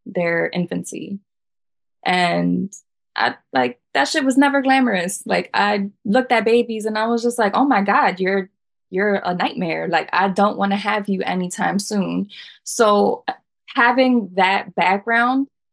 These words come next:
I never, I didn't go into adulthood seeking a family necessarily. Like, I'm just like, "No, I know how much work this is, so I gotta make sure that I'm ready."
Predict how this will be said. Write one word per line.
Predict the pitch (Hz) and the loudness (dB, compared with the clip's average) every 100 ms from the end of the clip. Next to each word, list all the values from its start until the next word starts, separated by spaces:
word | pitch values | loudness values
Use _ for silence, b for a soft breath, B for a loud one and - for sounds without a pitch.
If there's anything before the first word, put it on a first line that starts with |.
| _ | _
I | 185 | 0
never, | 208 214 208 214 208 - | 2 0 0 0 0 0
I | 202 | 0
didn't | 226 240 233 - _ | 0 0 -4 -8 _
go | - 208 202 | -2 0 0
into | - 190 196 - 202 185 180 | -2 -6 -6 -4 -4 -4 -4
adulthood | 180 185 180 - 190 170 165 | -2 0 -2 -2 -2 -2 -2
seeking | - - 214 202 165 151 160 175 _ - | -4 0 -2 0 -4 -4 -10 -12 _ -8
a | 185 | -8
family | - 165 160 156 175 | -6 -6 -4 -6 -6
necessarily. | 175 - 170 180 170 170 165 170 | -6 -8 -8 -6 -6 -8 -10 -8
Like, | 170 175 | -4 0
I'm | 180 | 0
just | 190 180 180 | 2 0 -2
like, | 165 175 | -6 -2
"No, | 185 | 0
I | 175 175 190 | 2 4 4
know | 208 | 4
how | 214 208 | 2 2
much | 185 - 190 | 0 -2 -4
work | 185 - | -4 -2
this | 156 - | -6 -4
is, | 156 123 127 - | -6 -6 -8 -14
so | - - 147 - | -10 -6 -4 -2
I | 170 | -2
gotta | 175 180 | 0 0
make | 180 180 | 0 0
sure | - 180 170 | 0 -2 0
that | 165 | -2
I'm | 165 | -2
ready." | 165 160 - | -4 -4 -6